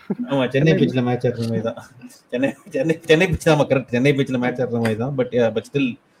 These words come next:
Speaker 1: that, uh, என்ன மணி, uh, French Open round, uh, first week
Speaker 2: Yeah,
Speaker 1: of
Speaker 2: I
Speaker 1: French
Speaker 2: think,
Speaker 1: Open is
Speaker 2: uh,
Speaker 1: over.
Speaker 2: yeah.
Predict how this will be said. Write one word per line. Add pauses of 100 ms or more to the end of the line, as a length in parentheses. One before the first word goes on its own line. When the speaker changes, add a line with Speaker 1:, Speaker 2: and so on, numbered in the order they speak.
(320)
Speaker 1:
that,
uh, (200)
என்ன
மணி, (140)
uh, (200)
French
Open (200)
round,
uh, (120)
first
week
Speaker 2:
Yeah,
Speaker 1:
of
Speaker 2:
I
Speaker 1:
French
Speaker 2:
think,
Speaker 1:
Open
is
Speaker 2:
uh,
Speaker 1:
over. (280)
Speaker 2:
yeah.